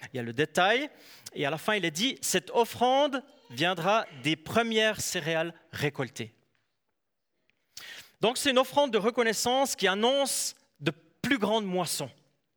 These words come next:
Et puis, le deuxième accent qui nous intéresse aussi, c'est que la fête agricole se transforme en une fête historique qui est le, la réception de la Torah au Sinaï, quand Dieu donne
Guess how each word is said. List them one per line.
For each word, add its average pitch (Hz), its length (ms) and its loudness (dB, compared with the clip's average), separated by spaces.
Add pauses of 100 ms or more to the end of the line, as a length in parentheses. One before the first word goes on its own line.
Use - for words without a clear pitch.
(1200)
Et 208 80 0
puis, 302 400 0
le 190 120 0
deuxième 302 300 2
accent 269 300 0
qui 254 100 -4
nous 196 140 0
intéresse 226 400 0
aussi, 277 440 -2 (140)
c'est - 180 -2
que - 80 -6
la 185 80 0
fête 254 260 0
agricole 220 460 0
se 214 140 -4
transforme 254 680 0
en 175 140 -4
une 170 140 -2
fête 233 300 0
historique 196 640 -2 (640)
qui 170 160 0
est 196 260 4 (220)
le, 143 380 0
la 139 140 0
réception 180 600 -2
de 139 80 -2
la 113 100 -2
Torah 170 460 0
au 151 80 -6
Sinaï, 151 400 -2 (560)
quand 139 140 -4
Dieu 151 320 2
donne 196 480 0